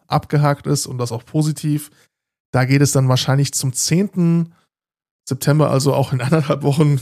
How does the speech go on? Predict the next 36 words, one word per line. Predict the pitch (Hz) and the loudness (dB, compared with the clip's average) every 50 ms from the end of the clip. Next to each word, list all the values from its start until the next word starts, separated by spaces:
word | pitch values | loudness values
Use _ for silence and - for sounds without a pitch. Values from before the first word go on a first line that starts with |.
| 139 | -2
direkt | 143 135 143 143 - | -2 -2 -2 -2 -2
wieder | 139 143 139 | -2 0 0
gegen | 147 135 143 135 | 0 0 -2 -2
Biemenhorst. | 139 143 147 143 139 139 139 143 139 139 139 - - - - _ _ _ _ - | 0 0 0 2 2 2 2 0 0 0 -2 -4 -10 -14 -18 _ _ _ _ -8
An | 123 127 | -6 -4
selber | 123 135 127 123 123 | -2 0 0 -2 -2
Stelle | - - 143 143 - | -2 0 0 0 0
auch | - 131 135 | 0 0 -2
wieder | 127 123 | -2 -2
in | 120 | -2
der | 127 117 | -4 -2
Grotenburg. | 139 160 190 - - 160 147 151 151 151 143 - - - _ | -2 -2 -2 0 -2 0 2 4 4 4 2 0 -6 -16 _
Natürlich | - 127 - - 135 127 - - | -14 -10 -6 -4 -2 -2 -2 -2
wieder | 127 120 | -2 -2
live | 120 123 120 - | -2 -4 -4 -6
auf | 117 - - | -8 -8 -6
Hupa. | 190 175 - 170 160 156 156 151 - _ _ _ _ _ _ - | -6 -4 -2 0 0 0 0 -2 -6 _ _ _ _ _ _ -4
Da | 123 151 160 | -2 -2 -2
kann | - - 156 156 | 0 -2 -2 -2
ich | 151 - | -2 -2
euch | - 151 165 - - - | -2 0 0 0 -2 -4
auch | 139 127 | -6 -6
schon | - - 139 | -4 -4 -4
mal | 127 123 | -2 -2
mitteilen, | 139 190 - - - 190 185 180 180 180 185 185 180 - _ _ _ _ _ _ _ _ _ _ - | -2 -2 -4 -4 -2 0 0 0 0 0 -2 -4 -6 -10 _ _ _ _ _ _ _ _ _ _ -4
wir | 120 120 | -2 0
haben | 123 131 143 143 | 2 2 2 0
auch | - 131 | -2 -4
schon | - - 131 123 | -4 -4 -4 -4
einen | 120 113 117 | -4 -6 -8
Fahrplan | - - 127 143 165 - - 156 143 | -6 -4 -2 -2 -2 0 -2 -2 0
für | - 151 | 0 0
den | 135 131 127 | 0 0 0
September. | 127 120 - - 147 156 170 170 165 160 160 | -2 -4 -4 0 0 2 2 4 4 2 2
Die | 143 135 127 | 2 0 -2
Spiele, | - - - 147 147 143 143 143 143 143 143 | -4 -4 -2 0 2 2 4 4 2 2 0